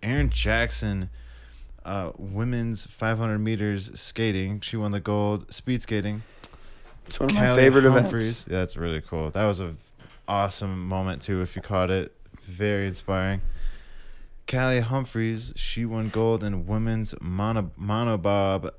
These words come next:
Speaker 1: bobsled. Chloe Kim, women's snowboarding half pipe. Hey, we got a gold in
Speaker 2: Cool.
Speaker 1: snowboarding. That's pretty
Speaker 2: I
Speaker 1: cool.
Speaker 2: saw that, actually. I forgot.
Speaker 1: You know, when we were watching, oh, that was skiing.
Speaker 2: That was
Speaker 1: So
Speaker 2: skiing.
Speaker 1: U S A kinda slacked on the skiing,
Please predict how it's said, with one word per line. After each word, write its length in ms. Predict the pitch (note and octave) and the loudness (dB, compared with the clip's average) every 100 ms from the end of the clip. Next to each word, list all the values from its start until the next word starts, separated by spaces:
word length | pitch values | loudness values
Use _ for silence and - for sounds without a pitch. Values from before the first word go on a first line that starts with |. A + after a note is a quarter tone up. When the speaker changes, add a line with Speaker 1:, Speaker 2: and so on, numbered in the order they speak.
| - | -14
Speaker 1:
bobsled. 1000 | D#2+ F2+ F#2+ F#2+ F2 - D#2+ C#2+ A#1 D2+ - - - - - | -8 -2 0 0 -4 -4 -4 -4 -6 -12 -14 -20 -20 -18 -12
Chloe 340 | - A2+ A2+ | -4 0 0
Kim, 640 | G#2+ - A2 A2 F#2+ E2 C2 - _ - - _ | -2 -6 -2 0 -2 -4 -8 -16 _ -20 -20 _
women's 480 | F#2 G#2+ A2 G#2+ - | -2 0 0 -2 -4
snowboarding 640 | - - A2+ A2+ A#2+ A2+ | -4 -2 0 0 0 0
half 420 | G#2+ A2 A2 - - | -2 -2 -2 -6 -6
pipe. 280 | E2 C#2 - | -4 -4 -6
Hey, 180 | - C4+ | -4 -4
we 80 | A2+ | -4
got 160 | C3 | -6
a 60 | C#3 | -8
gold 340 | A2+ G#2+ B2+ | -6 -6 -6
in 100 | B2 | -8
Speaker 2:
Cool. 420 | A2 - B3 G#2+ F#2+ | -8 -2 2 2 0
Speaker 1:
snowboarding. 160 | F2 | -4
That's 140 | G2+ - | -6 -10
pretty 200 | - D#2 | -12 -12
Speaker 2:
I 80 | - | -6
Speaker 1:
cool. 100 | - | -2
Speaker 2:
saw 280 | - - | 2 4
that, 200 | - G#2+ D#2+ | 2 -2 -4
actually. 440 | - - A#2 G#2+ | -8 -6 -4 -4
I 60 | G#2+ | -4
forgot. 480 | - - C#3 C3 - - - - - - - - _ - - _ _ _ - - | -6 -4 -4 -6 -12 -20 -20 -20 -20 -20 -20 -20 _ -20 -20 _ _ _ -12 0
Speaker 1:
You 80 | |
know, 80 | D#3+ | 2
when 160 | D#3 C#3 | 4 2
we 100 | G#3+ | 0
were 100 | C4 | 2
watching, 300 | C3 B2 - | 2 2 2
oh, 140 | C#3 | 4
that 140 | C3 C#3+ | 6 4
was 160 | A#2 | 2
skiing. 600 | - - - A2+ G#2+ G2 F#2 | 2 0 -2 -2 0 2 8
Speaker 2:
That 100 | D3+ | 8
was 160 | B2+ | 8
Speaker 1:
So 60 | B2+ | 4
Speaker 2:
skiing. 460 | D3 D3+ C3+ G#3+ F3+ | 8 8 8 4 2
Speaker 1:
U 180 | A#2 B2+ | 2 4
S 180 | C3 - | 4 4
A 200 | B2 A2+ | 4 2
kinda 260 | G#2+ A2 G2+ | 2 0 0
slacked 460 | - A2 G2+ G2+ | 0 2 2 2
on 80 | G2 | -2
the 80 | E2+ | -2
skiing, 520 | - - F#2+ F2+ E2+ | -4 -4 -2 -2 -4